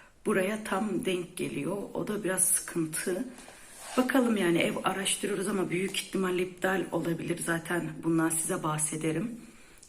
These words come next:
Çünkü şimdi işi yok eşimin. Ondan sonra biz evimizi kiraya vereceğiz. Oranın parasıyla buradaki evin kirasını ödeyeceğiz. Ama o arada kira veril-, verilene kadar bir, e, vakit geçecek. Yani bizim evimiz kiraya verilene kadar bir vakit geçecek.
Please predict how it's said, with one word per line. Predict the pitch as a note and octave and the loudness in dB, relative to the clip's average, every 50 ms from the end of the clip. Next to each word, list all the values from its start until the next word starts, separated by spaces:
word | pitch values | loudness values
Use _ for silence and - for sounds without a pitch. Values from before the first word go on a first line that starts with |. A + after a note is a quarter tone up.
| - - | -8 -4
Çünkü | - - F#3 F3 - - | -2 0 0 0 0 0
şimdi | - - - F#3 F#3 D#3+ - | 0 0 2 2 2 2 0
işi | - - - D#3 - - - E3+ | 0 0 0 2 2 2 4 4
yok | D#3 E3 E3 - - | 2 2 0 -2 -4
eşimin. | C3+ - - - C3 C3+ C#3 - - - - - - - - - - - - | -4 -4 -4 -2 -2 -2 -2 -2 -6 -10 -18 -20 -20 -20 -20 -20 -20 -8 0
Ondan | - E3+ E3+ E3+ E3+ | 2 4 6 6 4
sonra | E3 - E3+ E3+ E3 | 2 2 2 2 2
biz | E3 E3+ - - - - - | 2 0 -2 -4 -6 -6 -4
evimizi | F3 E3+ D#3+ E3 E3+ D#3+ - - | -2 0 2 2 2 2 0 -4
kiraya | - - - D#3+ D3+ D#3+ E3+ A3 | -6 -4 -2 0 0 0 0 0
vereceğiz. | G#3 G#3 G3 - B3 C4 C#4 - - - - | 0 -2 0 0 0 0 0 0 -2 -4 -4
Oranın | - E3+ E3 F#3+ G#3 A3 G#3+ - | -2 -2 0 0 0 -2 -2 -4
parasıyla | - - F3 F3 E3+ - - - G3+ F#3+ E3 D3 C3 - - - - - - - - - - - - - - | -2 0 0 2 2 0 0 0 0 0 0 0 -2 -4 -8 -12 -18 -20 -20 -20 -20 -20 -20 -20 -20 -6 0
buradaki | E3 E3+ D#3+ - E3+ - - F3 | 0 2 2 2 0 0 2 2
evin | E3 E3+ F#3+ F#3 | 2 2 2 0
kirasını | - - A3 G#3 G#3 - - A#3 G#3+ A3 | -2 -2 -2 -2 0 0 0 2 2 2
ödeyeceğiz. | G#3+ - G#3+ - C4+ C4+ C4+ - - - | 2 0 0 2 2 2 2 0 0 -2
Ama | - G3 A3 A#3 | 0 2 2 4
o | - G#3+ G#3+ | 4 4 2
arada | G#3 F#3 G3 G#3 A3+ A#3 | 2 2 2 0 0 -2
kira | - - - F#3 G3 G3 G3 G3+ G3 - F#3 | -2 -2 0 2 2 2 2 2 2 2 2
veril-, | F#3 F#3 F#3 G3 F#3+ D#3+ D#3+ - - - | 2 2 2 2 2 2 0 -2 -2 0
verilene | D#3 E3+ E3 - D#3+ D#3+ F3 F#3 G3 F#3+ | 2 2 2 2 2 0 0 0 0 0
kadar | - F#3 F3+ - F3+ A#3 - - - - - - - - - - - - - - - - | 0 0 2 2 0 0 -2 -6 -10 -14 -20 -20 -20 -20 -20 -20 -20 -20 -20 -8 -2 0
bir, | F#3+ F#3+ G3+ G3+ D#3+ - | 2 2 2 0 0 0
e, | E3 D#3+ D#3+ D#3 D#3 | 0 0 2 0 0
vakit | E3 D#3 - - - - - | -2 -2 -4 -4 -6 -2 -2
geçecek. | E3 D#3 - - - D3 D#3 C#3+ | -2 -2 -2 -4 -6 -6 -2 -2
Yani | C#3 C3+ | -2 -2
bizim | C3+ - - F3 | 0 0 2 4
evimiz | E3+ D#3+ C3+ C#3 C3+ C3 - | 4 4 4 2 0 -2 -2
kiraya | - - D3 C#3+ C#3 C3+ | -4 -6 -6 -6 -6 -4
verilene | C#3+ D3+ C#3 C3 C3+ C3+ D3+ | -6 -6 -6 -4 -4 -6 -6
kadar | - - - G3 F#3+ F3 | -6 -6 -4 -2 0 0
bir | E3+ | 2
vakit | E3 D#3 D#3 D#3 - - - | 2 2 0 -2 -4 -6 -4
geçecek. | - G3 F#3+ - E3+ F#3 G3 G3 - | -2 -2 -2 -2 -2 -2 -2 -2 -4